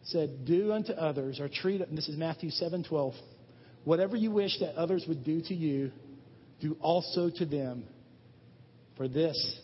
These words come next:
is the law and prophets." You know what? If I am in a sin, and I'm committing a sin, and I'm walking a lifetime, if someone loves me, I wanna know the truth. I do. So we, you should not shrink back from the truth,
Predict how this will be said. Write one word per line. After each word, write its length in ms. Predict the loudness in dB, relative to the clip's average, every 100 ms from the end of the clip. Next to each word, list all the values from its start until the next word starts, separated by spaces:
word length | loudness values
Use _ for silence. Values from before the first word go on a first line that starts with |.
| -6
is 160 | -4 -2
the 100 | -2
law 360 | -2 0 0 -2
and 100 | -6
prophets." 680 | -10 -8 -10 -6 -6 -6 -12 -20 -20 -20 -20 -20 -20 -20 -20 -20 -20 -20 -20 -20 -18 -2
You 80 | 2
know 140 | 4
what? 340 | 4 2 0 -2
If 120 | -2 0
I 360 | 2 2 0 0
am 400 | 0 2 0 -4 -12 -20 -20 -20 -20 0
in 120 | 2
a 60 | 4
sin, 420 | 2 2 2 2 -2 -16 -12 -2
and 100 | 0
I'm 140 | 2
committing 400 | 2 2 2 2
a 60 | 2
sin, 400 | 2 0 0 -2 -8 -20 -20 -2
and 80 | 2
I'm 120 | 4
walking 280 | 4 4 2
a 40 |
lifetime, 400 | 2 2 2 2 0
if 120 | 0
someone 260 | 2 2 4
loves 240 | 2 2
me, 140 | -2 0
I 140 | 2
wanna 180 | 2 2
know 140 | 0
the 80 | 0
truth. 320 | -2 -2 -2 -10 -20 -20 -20 -20 -8 0
I 80 |
do. 260 | 2 2 0 -8 -18 -20 -20 -20 -20 -6
So 100 | 0
we, 80 | 2
you 160 | 2 2
should 260 | 2 4
not 120 | 2 0
shrink 380 | 0 2 0
back 260 | 0 0 0
from 120 | 0
the 80 | 0
truth, 380 | 0 0 0